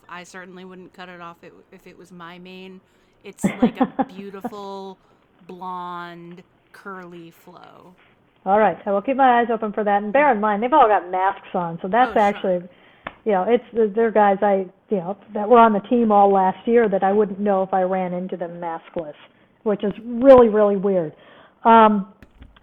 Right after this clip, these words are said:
Speaker 2: but, you know, they were the next two, and then Scott pointed out that one of the really interesting things to watch after that will be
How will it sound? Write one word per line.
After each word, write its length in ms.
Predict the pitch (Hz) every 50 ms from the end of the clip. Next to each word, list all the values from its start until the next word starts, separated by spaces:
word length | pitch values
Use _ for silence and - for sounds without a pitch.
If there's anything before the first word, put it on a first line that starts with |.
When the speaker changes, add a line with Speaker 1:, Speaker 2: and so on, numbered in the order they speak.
| _ 311 247
Speaker 2:
but, 240 | 220 294 302 285 285
you 80 | 285 302
know, 100 | 277 254
they 220 | 226 285 320 359
were 140 | 370 370 349
the 100 | 311 294
next 260 | 269 262 262 262 - - - -
two, 380 | - 320 320 285 240 220 208 202 -
and 140 | 220 220 226
then 320 | 254 285 285 269 247 233 - _ - - -
Scott 280 | - 247 302 349 285
pointed 320 | - 269 262 247 233 214 214
out 260 | 214 220 214 214 208
that 240 | 202 202 190 202 -
one 300 | 214 208 202 220 226 233
of 60 | 226
the 120 | 208 202 196
really 320 | 202 226 254 277 262 220
interesting 460 | 202 196 - 202 - - 214 196 190
things 320 | 190 - 196 185 185 185 - - _ _ _ _ _ _ _ _
to 80 | - 190
watch 300 | 190 196 196 196 196 - -
after 380 | 214 214 226 220 - - 202
that 340 | 180 202 220 226 214 - -
will 100 | 202 196
be 340 | 175 196 196 196 185 185